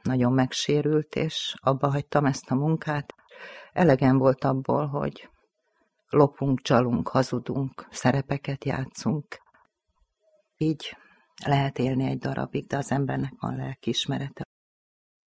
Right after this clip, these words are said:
Annyira vágytam valami szépre, valami tisztára, valami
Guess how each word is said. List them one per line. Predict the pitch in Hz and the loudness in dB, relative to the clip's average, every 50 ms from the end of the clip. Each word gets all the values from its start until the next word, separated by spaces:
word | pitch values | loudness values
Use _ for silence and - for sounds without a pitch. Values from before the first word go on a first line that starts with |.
| _ _ _ _ _ _ _ _ _ _ _ _ _ _ _ _ _ _ | _ _ _ _ _ _ _ _ _ _ _ _ _ _ _ _ _ _
Annyira | _ 180 165 156 147 139 139 139 | _ 4 4 4 4 4 4 4
vágytam | 143 131 131 123 - - - 135 131 135 | 4 4 2 0 -2 -4 -4 -2 -2 0
valami | 135 127 120 143 147 147 | 0 -2 -2 -2 -4 -4
szépre, | 135 - - - 107 - - - - 127 | -4 -4 -2 0 0 -2 0 -2 -4 -2
valami | 127 127 139 123 - - 131 127 | 0 0 0 0 -2 -4 -6 -8
tisztára, | - - 147 - - - - - 120 123 139 143 139 | -4 -4 -2 -2 -2 -6 -4 -4 -2 0 0 0 0
valami | 143 147 147 151 147 147 151 143 151 151 | 0 0 0 0 0 -2 0 -2 -2 -4